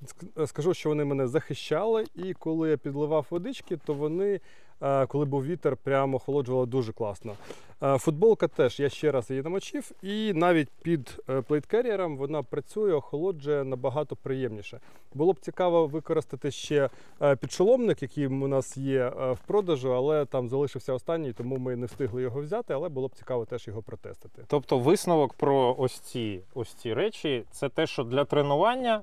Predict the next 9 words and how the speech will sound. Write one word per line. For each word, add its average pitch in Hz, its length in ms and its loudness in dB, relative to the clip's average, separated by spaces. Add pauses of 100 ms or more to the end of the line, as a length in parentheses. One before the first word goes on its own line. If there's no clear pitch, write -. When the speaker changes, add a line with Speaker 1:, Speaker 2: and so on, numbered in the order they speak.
Speaker 2:
напевно, 143 640 0
от 120 140 0
в - 100 -12
таких - 340 -4
умовах 180 500 4 (520)
взагалі 135 460 4
клас, 143 360 2
питань 123 380 0
нема. 101 280 -4